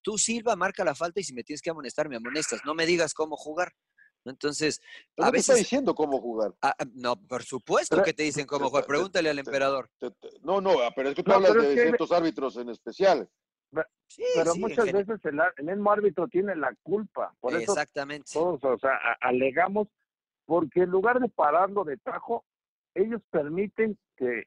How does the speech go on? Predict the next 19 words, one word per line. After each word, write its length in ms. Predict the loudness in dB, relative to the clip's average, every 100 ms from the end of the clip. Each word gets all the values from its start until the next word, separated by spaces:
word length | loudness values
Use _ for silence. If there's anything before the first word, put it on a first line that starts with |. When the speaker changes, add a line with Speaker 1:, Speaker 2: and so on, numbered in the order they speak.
| _
Speaker 3:
y 220 | 0 2
están 280 | 2 2 0
escuchando 340 | 0 0 2
Speaker 2:
Ciertas 140 | 2 2
Speaker 3:
a 40 |
ciertos 200 | 4 2 2
Speaker 2:
cosas 40 | 0
Speaker 3:
jugadores, 540 | 4 6 6 6 4 0
Speaker 2:
suceden. 160 | -4
Speaker 3:
y 20 |
entonces, 340 | 0 -2 -2 -8 _ -20 -20 _ 0
entonces 260 | 2 2 2
como 280 | 0 0
que 120 | 4 4
uno 240 | 6 2
como 240 | 2 2 0
jugador 440 | 2 4 6 6
ya 120 | 4
dice, 160 | 4